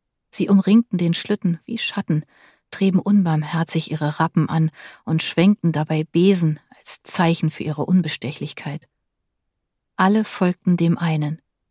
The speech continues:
Er führte den Trupp aus Mördern, Schändern und Teufeln an. Ihm machte der Frost nichts,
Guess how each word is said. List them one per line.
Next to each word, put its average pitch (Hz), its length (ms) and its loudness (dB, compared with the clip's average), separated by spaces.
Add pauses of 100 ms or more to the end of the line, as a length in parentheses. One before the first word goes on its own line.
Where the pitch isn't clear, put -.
(600)
Er 190 200 4
führte 226 360 2
den 180 160 2
Trupp - 320 -4
aus - 300 -4
Mördern, 165 640 2
Schändern 175 580 0
und 151 160 -6
Teufeln 165 460 -2
an. 151 240 -2 (500)
Ihm 170 220 0
machte 170 300 0
der 135 120 -6
Frost - 440 -6
nichts, - 360 -2